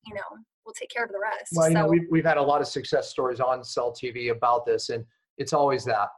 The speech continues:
Speaker 2: right? It's like, look, they had been to the best. They had been here, been here, alternative, allopathic, and, and no one really asked the same questions you asked me going upstream to the cause. And what we mean by that, because I've had people ask me that, is that there's,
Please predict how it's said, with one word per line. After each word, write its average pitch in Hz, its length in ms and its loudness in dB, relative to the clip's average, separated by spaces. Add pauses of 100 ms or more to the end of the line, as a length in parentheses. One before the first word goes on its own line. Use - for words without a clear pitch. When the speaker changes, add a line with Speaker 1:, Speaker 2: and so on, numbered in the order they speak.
Speaker 2:
right? 120 340 -2
It's 127 220 -8
like, 127 180 -2
look, 120 220 -2
they 127 140 -2
had 131 160 -6
been 131 180 -4
to 120 60 -8
the 113 100 -10
best. 104 340 -2
They 120 100 -4
had 117 160 -8
been 117 200 -6
here, 117 300 -6 (760)
been 110 120 -8
here, 117 180 -8 (340)
alternative, 131 840 -2
allopathic, 123 680 -2
and, 123 180 -10
and 135 120 -8
no 139 140 0
one 135 160 0
really 127 240 0
asked 120 260 0
the 113 80 -12
same 120 260 -8
questions 117 520 -6
you 117 100 -4
asked 123 320 -2
me 107 200 -10 (220)
going 127 280 -4
upstream 117 800 -6 (240)
to 131 100 -8
the 113 100 -4
cause. 117 340 0
And 113 100 -8
what 147 160 -4
we 120 100 -8
mean 131 240 -4
by 107 220 0
that, 104 240 -6 (100)
because 110 160 -10
I've 110 100 -4
had 107 160 -8
people 110 260 -4
ask 110 260 -2
me 101 80 -14
that, 101 180 -8 (440)
is 131 240 -4
that 127 160 -4
there's, 123 280 -4